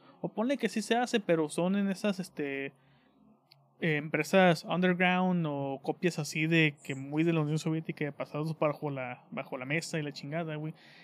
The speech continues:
Y se me hace muy chingón porque, pues, viendo realmente la influencia, la importancia que tiene el director actualmente, pues, está muy,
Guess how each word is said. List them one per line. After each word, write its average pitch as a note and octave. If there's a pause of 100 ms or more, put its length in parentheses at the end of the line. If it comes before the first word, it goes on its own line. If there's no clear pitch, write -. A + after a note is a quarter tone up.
Y -
se D#3
me D#3+
hace F#3
muy G#3
chingón G3+
porque, F#3+
pues, C#3+
viendo F#3 (500)
realmente F3 (720)
la F3+
influencia, D3
la C#3
importancia C#3+
que D3+
tiene D#3+
el F3+
director D#3
actualmente, F3+ (880)
pues, - (200)
está - (140)
muy, F#3